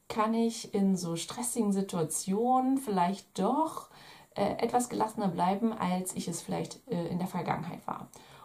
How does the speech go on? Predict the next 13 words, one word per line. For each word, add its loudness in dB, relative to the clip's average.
Und 2
zwar 0
haben -4
wir 2
ja 4
so -2
zwei 2
Stimmen 0
in 2
uns, 0
die 0
meistens, 4
ja, 0